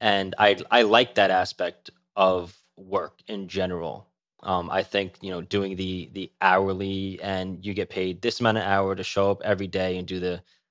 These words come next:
you know, almost the same things over and over, I felt that was pretty mundane. And for the most part, um, I get bored easily. So I would, I would get bored of things like that. And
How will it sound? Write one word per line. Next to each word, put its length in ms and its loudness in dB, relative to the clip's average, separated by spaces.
you 100 -12
know, 180 -16
almost 320 0
the 60 -10
same 260 0
things 240 -4
over 220 2
and 60 2
over, 440 4
I 100 2
felt 260 4
that 100 8
was 100 2
pretty 220 0
mundane. 880 -2
And 260 -6
for 120 -4
the 80 -2
most 340 -4
part, 380 0
um, 400 0
I 120 6
get 380 -2
bored 460 -2
easily. 540 -4
So 300 -2
I 120 4
would, 280 -2
I 100 2
would 140 -2
get 200 -6
bored 380 -4
of 140 -10
things 260 -12
like 180 -10
that. 280 -4
And 180 -12